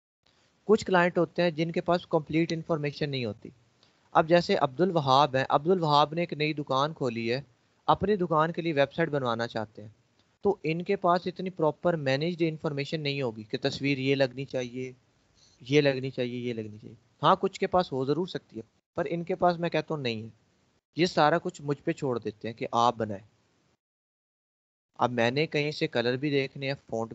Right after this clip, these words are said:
भी देखने हैं। खैर, कलर कहाँ से देखने हैं, फॉन्ट कहाँ से देखने हैं, वो सारी चीज़ें तो तब हम करेंगे जब हम कलर और फॉन्ट के टॉपिक पे आएंगे।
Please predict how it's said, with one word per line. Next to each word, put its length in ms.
भी 100
देखने 400
हैं। 280
खैर, 200
कलर 360
कहाँ 220
से 140
देखने 380
हैं, 80
फॉन्ट 360
कहाँ 220
से 100
देखने 260
हैं, 80
वो 80
सारी 320
चीज़ें 320
तो 100
तब 160
हम 140
करेंगे 380
जब 160
हम 120
कलर 320
और 60
फॉन्ट 300
के 60
टॉपिक 380
पे 80
आएंगे। 260